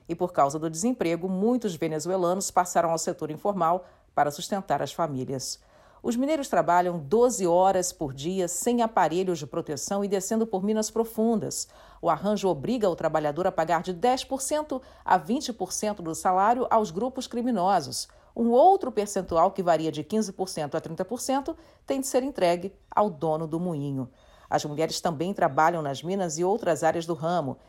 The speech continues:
e várias profissionais entrevistadas para o relatório da onu contaram que, desde dois mil e dezesseis,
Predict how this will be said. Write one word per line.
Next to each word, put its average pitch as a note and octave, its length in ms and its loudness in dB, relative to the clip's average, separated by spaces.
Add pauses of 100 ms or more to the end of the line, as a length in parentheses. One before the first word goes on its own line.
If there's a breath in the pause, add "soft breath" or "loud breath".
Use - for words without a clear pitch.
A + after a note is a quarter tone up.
(140 soft breath)
e C#3+ 80 -6
várias E3+ 340 4
profissionais F3 520 0
entrevistadas D3 580 -2
para C#3+ 160 0
o - 20 0
relatório C#3+ 440 0
da E3+ 160 6
onu F3+ 260 0
contaram D#3 540 2
que, C#3+ 100 -6
desde E3 320 -2
dois D3+ 180 -2
mil C#3 140 -4
e - 20 -4
dezesseis, D3+ 640 -4